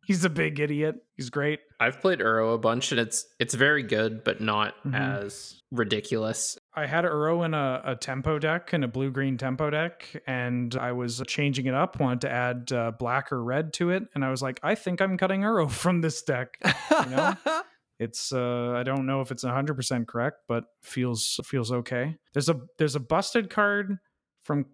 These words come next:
Speaker 1: Commander twenty twenty, which was, like, released alongside Ikoria that I've included in decks. I've played those decks. I've yet to cast this card,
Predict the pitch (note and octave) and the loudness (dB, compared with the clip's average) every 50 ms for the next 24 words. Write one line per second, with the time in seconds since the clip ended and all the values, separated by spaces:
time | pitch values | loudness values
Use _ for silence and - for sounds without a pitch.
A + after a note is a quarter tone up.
0 | _ - - - D#3 D3+ C#3+ C#3+ C#3 C#3+ D3+ D#3 D#3 D3+ D#3 D3+ D3+ C#3+ C#3 C3+ | _ -12 -6 -4 -2 0 0 0 0 0 0 0 0 2 2 2 2 0 0 -4
1 | - _ _ - - - - D3+ C#3+ C#3+ C3+ B2+ A#2+ A#2+ - - - - C#3 C3+ | -6 _ _ -16 -10 -4 0 0 2 2 0 0 -2 -4 -4 -4 -2 0 0 0
2 | B2+ A#2+ A#2 C#3 C#3+ D#3+ D#3 - _ - - D3+ C#3 B2 - - C#3 A#2+ - C#3 | 0 0 -2 -4 -6 -6 -6 -8 _ -4 0 0 0 0 0 -2 -2 -2 0 -2
3 | B2 A#2+ A#2+ - C3 C#3 C3+ B2 A#2+ B2 B2+ B2+ - - - C3 B2+ B2 B2 B2+ | -2 -2 -4 -4 -2 0 0 0 0 -2 -2 -2 -2 0 0 0 2 2 0 0
4 | B2 A#2+ A#2+ A#2+ A#2+ - - C3 A#2+ A#2 A2+ A2+ - - - C3 A#2+ A2+ A#2 A#2 | 0 0 0 0 0 0 0 -2 -2 -2 -2 -4 -6 -6 -4 -2 -2 0 0 -2
5 | A2+ A#2 B2 B2 B2+ C3+ C3 C3+ _ _ _ - B2 A#2+ A#2 A#2 A2+ - _ _ | -4 -6 -8 -8 -10 -10 -12 -14 _ _ _ -2 0 0 0 -2 -4 -6 _ _
6 | - - C3 C3 C3+ B2+ B2+ C#3 C3+ B2 - - E3+ F3 F3+ F#3+ F#3 G3 G3 F3+ | -4 0 0 0 0 0 0 -2 -2 -2 -2 0 0 2 2 2 2 2 2 2
7 | D#3+ D3 C3+ D3+ - - - - - - _ - B2+ B2 A#2 - - - F3+ G#3+ | 2 2 0 0 -2 -4 -6 -6 -6 -8 _ -4 -4 -4 -4 -4 -2 0 2 2
8 | F#3+ E3 D#3+ C3+ B2 A2+ A2 B2+ A#2+ A#2+ A#2+ - - - - - _ - C#3 C#3 | 2 2 0 0 0 -2 -4 -4 -4 -4 -4 -6 -8 -10 -10 -10 _ -4 -2 -2
9 | C3 C3 B2+ C#3+ E3 G#3 G#3 - - G#3 G3+ - - E3 D3+ D#3 E3 - - - | -2 -2 0 0 0 0 0 0 -2 -2 -2 -2 -4 -2 0 0 0 -2 -4 -4
10 | - F#3 E3+ - - - F3 E3+ F3+ G3 G#3 G3+ G#3 | -4 -2 -4 -2 -2 -2 0 0 0 -2 -4 -6 -8